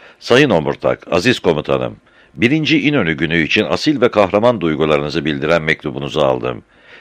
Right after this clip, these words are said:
Size yüreğimden teşekkürlerimi ve minnetlerimi söylerken, şerefli komutanız altında bulunan ordularımızın yüce varlıklarını da tebrik etmek isterim.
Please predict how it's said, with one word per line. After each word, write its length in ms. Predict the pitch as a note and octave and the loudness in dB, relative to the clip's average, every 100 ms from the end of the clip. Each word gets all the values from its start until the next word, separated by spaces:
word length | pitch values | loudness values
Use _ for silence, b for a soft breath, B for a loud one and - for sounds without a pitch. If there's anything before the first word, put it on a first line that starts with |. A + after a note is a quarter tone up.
| B | B
Size 300 | - D#3 D3+ | -4 2 4
yüreğimden 720 | D#2+ G#2 G#2 F#2 E2 F#2+ F#2+ | 4 2 2 0 0 0 0
teşekkürlerimi 880 | F2 - E2+ - E2 D2+ D2+ F2 F#2+ | -2 0 -2 -2 -4 0 0 0 0
ve 100 | D2+ | 0
minnetlerimi 640 | D#2+ D#2+ D#2+ - D2+ C#2+ | 0 -2 -2 -2 -4 -4
söylerken, 640 | D2 D2+ C#2 C2+ C#2+ E2 E2+ | -4 -2 2 0 2 0 0
şerefli 520 | - A#2 C3 B2+ C3+ | 0 2 4 2 0
komutanız 500 | C#3+ A#2 A#2+ G#2+ A2+ | 0 0 0 0 2
altında 420 | F#2+ F2+ G2 F2+ D2+ | 2 2 2 0 2
bulunan 320 | D#2+ D2+ D2 | -2 -2 2
ordularımızın 720 | F2 D#2+ E2 D#2+ D#2 D2+ F#2+ | 2 2 2 0 -2 -4 -6
yüce 400 | E2 F2 B2+ G#2+ | -4 -2 2 4
varlıklarını 640 | E2+ E2 E2+ E2+ E2 G#2 E2 | 4 4 0 0 0 -2 -2
da 100 | D2+ | -2
tebrik 380 | D#2 D2+ F2+ | -2 -2 -4
etmek 300 | D#2 - C#2 | -4 -4 -6
isterim. 480 | - - B1 A#1+ A1 | -8 -8 -6 -6 -10